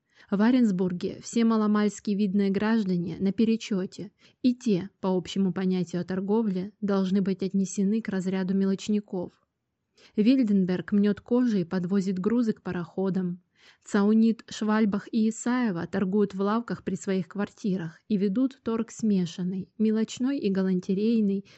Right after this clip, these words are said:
и нитками, и иголкой, и обувью, и письменными принадлежностями. Рар, Рейхард, Ланге и двое других Исаевых и Константинов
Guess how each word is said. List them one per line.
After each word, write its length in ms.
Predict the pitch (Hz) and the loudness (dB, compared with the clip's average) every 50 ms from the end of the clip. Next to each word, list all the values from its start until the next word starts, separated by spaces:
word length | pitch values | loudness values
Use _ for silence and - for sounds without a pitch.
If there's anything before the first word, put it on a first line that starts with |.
| _ _ | _ _
и 160 | 294 285 262 | 2 4 4
нитками, 680 | 220 202 196 202 196 - - - 196 185 190 190 196 - _ _ | 6 6 4 2 0 -2 -6 -4 -2 -2 -2 -2 -4 -8 _ _
и 200 | - 220 220 220 | 0 2 4 4
иголкой, 720 | 214 190 180 185 190 202 214 220 208 - 202 185 190 214 - _ | 4 4 2 2 2 4 2 0 -2 -4 -6 -8 -8 -8 -4 _
и 120 | 214 208 | 2 4
обувью, 680 | 196 185 202 214 220 202 190 202 180 185 180 196 196 - - - - | 4 6 6 4 4 4 2 0 0 0 0 -2 -4 -6 -10 -6 0
и 100 | - 226 | 0 0
письменными 640 | 220 - 277 277 - - 208 202 190 190 190 185 180 | 4 4 4 2 4 2 2 2 4 4 2 2 0
принадлежностями. 1160 | 180 190 185 185 185 180 190 185 190 202 202 185 196 180 180 - - 196 185 180 185 185 202 - _ _ _ _ _ _ _ _ _ _ _ _ _ _ | 0 0 0 0 0 0 0 0 0 0 0 0 -2 -2 -4 -4 -6 -6 -4 -4 -4 -6 -10 -14 _ _ _ _ _ _ _ _ _ _ _ _ _ _
Рар, 440 | - 208 202 202 208 202 196 208 196 - - | 0 2 4 4 4 2 0 -2 -6 -6 -2
Рейхард, 640 | 202 202 208 214 208 196 - - 202 - - - 202 | 2 4 4 4 4 2 0 -6 -10 -12 -8 -4 -2
Ланге 480 | 202 202 208 208 202 196 180 190 190 | 0 2 4 4 2 2 0 0 -4
и 180 | 294 311 226 196 | -4 -4 -2 -2
двое 300 | 185 185 208 208 202 196 | 0 2 2 2 2 2
других 520 | 180 190 208 190 185 240 269 277 - _ | 2 2 2 2 2 0 0 -2 -2 _
Исаевых 600 | 214 190 - - 202 185 185 180 180 180 - - | -6 -6 -4 -4 -4 -2 -2 -2 -4 -6 -8 -8
и 20 | - | -6
Константинов 840 | - 196 185 - - 214 208 196 196 - 202 190 185 180 180 180 | -4 -4 -4 -4 -2 -2 0 0 0 0 0 0 0 0 0 -2